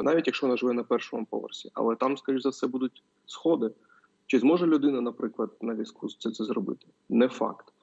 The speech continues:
Тому що там не буде або підйомника, от, або там, там немає пандуса. А в більшості наших багатоповерхівок цього ж нічого немає. Да? Ми, ми цілком, цілком це розуміємо. Коли ми говоримо про, е,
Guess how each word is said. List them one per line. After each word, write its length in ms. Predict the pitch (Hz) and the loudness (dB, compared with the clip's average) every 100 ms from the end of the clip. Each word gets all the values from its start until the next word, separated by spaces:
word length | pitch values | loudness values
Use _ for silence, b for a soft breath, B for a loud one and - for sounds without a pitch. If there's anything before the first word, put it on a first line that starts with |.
| b b _ | b b _
Тому 220 | 107 113 | 0 2
що 200 | 123 123 | 2 0
там 180 | 113 107 | 0 0
не 80 | 107 | 0
буде 240 | 120 117 | 0 0
або 160 | 117 117 | 0 -2
підйомника, 880 | 113 113 160 185 156 - - 131 | -2 4 4 4 0 -2 -4 -2
от, 240 | 131 120 113 | 0 -2 -2
або 440 | 117 107 135 131 | -6 0 2 2
там, 360 | 117 107 107 107 | 0 -4 -6 -8
там 120 | - | -8
немає 360 | 110 113 113 104 | -4 0 0 -2
пандуса. 420 | 110 110 110 - - | -4 -6 -10 -14 -10
А 60 | |
в 40 | 113 | 0
більшості 440 | 147 - 170 - | 0 2 -2 -2
наших 280 | 147 - 123 | -2 -2 -4
багатоповерхівок 840 | 117 123 120 120 123 - 135 113 | -4 -4 -4 -2 -2 -2 -6 -4
цього 280 | - 117 127 | -2 2 2
ж 100 | - | 2
нічого 340 | 131 - 123 135 | 0 0 -2 0
немає. 340 | 135 107 - - | 0 -2 -4 -14
Да? 60 | - | -8
Ми, 180 | 107 113 | -2 0
ми 120 | - 113 | 0 0
цілком, 260 | 120 113 | 0 -2
цілком 320 | - - 120 | -4 -2 -2
це 120 | - 101 | -2 -6
розуміємо. 440 | - 107 107 - _ B B B B B | -6 -4 -6 -8 _ B B B B B
Коли 200 | 143 190 | 6 8
ми 120 | 175 | 8
говоримо 460 | 156 160 160 147 131 | 6 6 6 4 2
про, 480 | - 143 143 120 - _ _ _ _ _ _ _ - - | 2 4 4 2 -4 _ _ _ _ _ _ _ -20 -8
е, 120 | - | -6